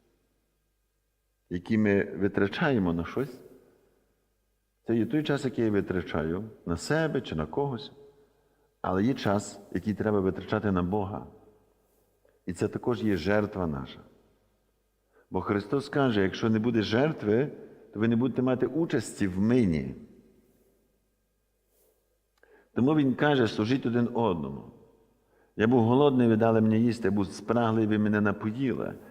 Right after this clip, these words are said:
щоб ми своїм служінням комусь помагали. І це дає нам можливість свій час жертвувати заради когось.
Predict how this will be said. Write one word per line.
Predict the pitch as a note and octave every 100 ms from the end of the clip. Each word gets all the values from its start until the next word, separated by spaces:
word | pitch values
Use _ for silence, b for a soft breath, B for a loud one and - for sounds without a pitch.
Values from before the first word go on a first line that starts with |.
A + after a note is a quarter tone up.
| B B B
щоб | - G2+
ми | G2+ C3+
своїм | D3+ C3+ A#2+
служінням | A2+ A2 A2 D3+ C3+ B2
комусь | - A#2+ B2
помагали. | - A2+ F2 E2+ D#2+ C#2 - - - _ _ _ b b b b
І | F#2
це | E2+ - B2+ B2+ B2+ D3+ D#3+ -
дає | G2+ G#2 G#2
нам | G#2 G#2
можливість | G2 F#2+ A#2 C#3 B2+ -
свій | - C3 D3
час | - G#2+ G2 A#2 - -
жертвувати | F#2 A2 C3+ C3+ A#2+ A2+ A2
заради | G#2+ G#2 G2+
когось. | - D#2+ B1+ -